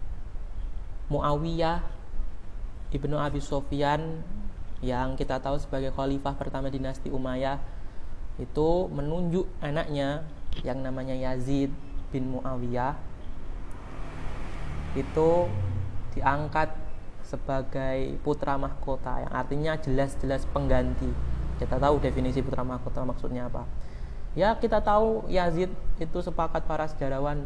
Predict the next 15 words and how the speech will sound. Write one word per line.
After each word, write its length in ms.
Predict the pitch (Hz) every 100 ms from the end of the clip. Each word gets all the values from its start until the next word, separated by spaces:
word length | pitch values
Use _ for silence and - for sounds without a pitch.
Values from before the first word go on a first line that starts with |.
| -
diragukan 480 | 147 147 143 147 156 156
kompe-, 240 | 151 156 147 - -
kompetensinya 880 | - 147 147 147 151 151 151 151 147
untuk 240 | 147 147 143
menggantikan 480 | 139 131 135 139
posisi 320 | 139 135 131 131
khilafah. 380 | 131 127 127 - - - - 131
Dia 480 | 131 143 165 185
ndak 280 | 185 143 147
ada 60 | 147 147
layak-layaknya 480 | 147 143 143 147 147
banget 320 | 143 135 143
untuk 160 | 143 139
jadi 220 | 131 135
khali-, 300 | 131 123 123